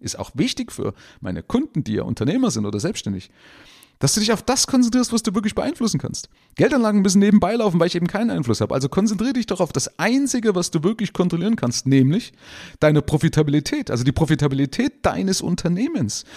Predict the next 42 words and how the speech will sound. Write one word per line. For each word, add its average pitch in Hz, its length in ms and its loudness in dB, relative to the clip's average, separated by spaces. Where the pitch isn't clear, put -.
Und 160 240 2
damit, 220 440 0
dass 135 180 0
du 123 140 -2
daraus 214 580 0
mehr 190 260 0
Überschüsse 254 560 0
generierst, 123 560 2
die 131 100 0
du 110 60 -2
dann 110 180 2
locker 120 260 2
investieren 107 420 -6
kannst. 101 240 -8
Und 147 100 0
dann 165 140 4
kannst 190 360 -4
du 220 80 -2
auch 185 180 0
mal 190 80 0
ein 190 40 -2
paar 196 140 -2
Fehler 311 280 -2
machen, 208 280 -2
weil 143 240 0
wenn 151 140 -4
du 156 80 -8
mehr 151 140 2
Überschüsse 208 440 0
hast, 208 220 -6
dann 160 160 2
werden 151 180 4
dir 196 120 2
auch 170 80 2
ein - 60 -6
paar 175 120 0
mehr 175 160 -2
Fehler 285 260 0
verziehen. - 440 -4
Ja? 135 220 0
Und 120 160 -6
genau 214 560 2